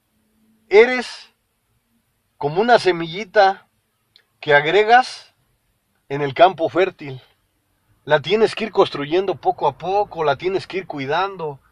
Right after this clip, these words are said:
tienes que trabajar constantemente para que en cualquier momento determinado aparezcan los frutos. Esos frutos que al disfrutarlos en tu paladar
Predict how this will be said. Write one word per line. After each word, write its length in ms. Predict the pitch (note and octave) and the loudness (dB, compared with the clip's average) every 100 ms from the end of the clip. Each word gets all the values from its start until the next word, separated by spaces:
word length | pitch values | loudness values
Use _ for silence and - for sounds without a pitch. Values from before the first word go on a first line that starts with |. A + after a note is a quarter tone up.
| _ _ _ _ _ | _ _ _ _ _
tienes 360 | - F#3+ G#3+ F3+ | 0 2 2 0
que 140 | E3 | -4
trabajar 680 | C#3+ C#3+ C#3 C3+ E3 G3+ A3 | 0 2 4 4 6 6 4
constantemente 960 | - D3 - G3 F#3+ E3 F#3+ F#3+ A#3+ C#4 _ _ _ _ | -4 -4 -2 0 -2 -4 -6 -6 -12 -14 _ _ _ _
para 260 | D3 D#3+ D#3 | 2 2 2
que 140 | E3+ | -2
en 100 | E3 | -4
cualquier 600 | D3 D#3+ D3+ - C4 C#4+ | 2 0 0 -4 0 0
momento 840 | A3+ F#3 E3+ G#3+ A#3+ - F#3 C#3 - _ _ _ _ | 2 0 2 0 0 -4 -6 -6 -8 _ _ _ _
determinado 920 | C#3+ C#3+ D3+ C#3+ C#3 D3 G3 A3 A4+ - _ _ _ _ _ _ _ _ _ _ _ | -4 -2 -2 -4 -4 0 0 0 -4 -10 _ _ _ _ _ _ _ _ _ _ _
aparezcan 800 | - D3 - D3+ G#3 - A#3+ A#3 - | -2 2 4 4 2 2 -2 -2 -6
los 240 | C#3 C#3 | -6 -4
frutos. 640 | D3+ E3+ F3+ D#3 A#2+ - _ _ _ _ _ _ _ | -2 -2 -2 -6 -8 -14 _ _ _ _ _ _ _
Esos 360 | F3+ A3 B3 C#3 | 0 0 -2 -4
frutos 720 | E3 A3+ G3 E4 - - _ _ _ _ _ _ _ _ _ _ _ _ _ _ _ _ _ _ _ _ | -4 -4 -4 -6 -6 -14 _ _ _ _ _ _ _ _ _ _ _ _ _ _ _ _ _ _ _ _
que 100 | D#3+ | 2
al 100 | D#3+ | 2
disfrutarlos 960 | D3+ - D3+ C#3+ G#3 A#3+ A#3+ F3 - - | -2 -8 -10 2 4 4 -2 -6 -10 -10
en 140 | D3+ | -10
tu 120 | C#3+ | -8
paladar 640 | C3 C#3+ C#3+ C#3 G3 - | 2 4 4 4 0 -2